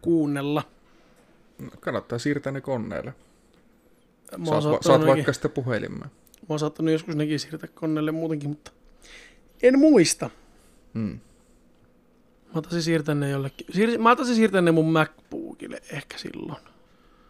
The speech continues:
Speaker 2: Niinkö nää oot tommonen Apple-tuotteitten käyttäjä?
Speaker 1: Olin.
Speaker 2: Niin ja,
Speaker 1: Eipä tota,
Speaker 2: <laughs>
Speaker 1: eipä
Speaker 2: niin ja keneltä nää se MacBookin ostit, niin tuota.
Speaker 1: Ei vaan mun,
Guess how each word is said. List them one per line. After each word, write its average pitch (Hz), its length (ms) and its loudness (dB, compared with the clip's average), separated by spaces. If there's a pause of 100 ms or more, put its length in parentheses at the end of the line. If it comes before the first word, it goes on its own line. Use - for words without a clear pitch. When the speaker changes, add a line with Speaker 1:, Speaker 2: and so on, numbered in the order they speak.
(260)
Speaker 2:
Niinkö 110 320 -6
nää 110 180 -2
oot 107 180 -8
tommonen 120 340 -2 (880)
Apple-tuotteitten 117 1080 -6
käyttäjä? 120 580 -6 (720)
Speaker 1:
Olin. 151 360 -2 (1400)
Speaker 2:
Niin 107 120 -6
ja, 107 140 -8
Speaker 1:
Eipä 160 120 -4
tota, 160 200 -2 (120)
Speaker 2:
<laughs> - 100 -6
Speaker 1:
eipä - 200 -6 (100)
Speaker 2:
niin 127 100 -2
ja 131 100 -2
keneltä 117 480 0
nää 117 180 -4 (320)
se - 180 -8 (140)
MacBookin 127 680 -4
ostit, - 380 -4
niin - 140 -12
tuota. - 240 -12 (800)
Speaker 1:
Ei 170 120 2
vaan 165 120 0
mun, 165 280 -2